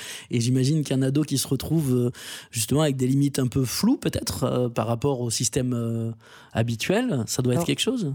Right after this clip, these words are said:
Speaker 2: je, je suis pas sûre que les limites soient plus floues,
Speaker 1: Ah
Speaker 2: parce
Speaker 1: ouais.
Speaker 2: que quand on pose les questions, euh, des questions à des adolescents pour savoir, par exemple, est-ce que vous connaissiez le règlement intérieur de votre ancien établissement scolaire,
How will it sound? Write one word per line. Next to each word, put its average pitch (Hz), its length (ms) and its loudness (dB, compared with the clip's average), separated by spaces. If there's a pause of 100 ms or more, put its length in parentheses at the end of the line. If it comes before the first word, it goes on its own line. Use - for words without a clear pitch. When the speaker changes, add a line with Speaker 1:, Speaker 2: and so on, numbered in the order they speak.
Speaker 2:
je, 175 220 2
je 170 140 -2
suis - 120 -4
pas 247 140 2
sûre - 220 -4
que 220 80 0
les 175 120 2
limites 214 360 2
soient 180 160 -2
plus - 180 0
floues, 233 320 -4
Speaker 1:
Ah 143 60 6
Speaker 2:
parce 147 140 4
Speaker 1:
ouais. 175 40 -4
Speaker 2:
que 180 160 2
quand 214 260 -2
on 202 160 2
pose 240 260 2
les 185 140 2
questions, 214 540 -4
euh, 156 160 0
des 160 140 -6
questions 208 340 -2
à 175 80 0
des 156 160 0
adolescents 170 480 2
pour - 140 -6
savoir, 180 240 -2
par 151 100 -4
exemple, 180 300 -4
est-ce 170 100 -4
que - 100 -8
vous 143 120 -10
connaissiez 160 480 -2
le 156 240 0
règlement 156 340 -2
intérieur 165 340 0
de 170 80 0
votre 147 220 -2
ancien 170 320 0
établissement 151 440 -4
scolaire, 180 440 -2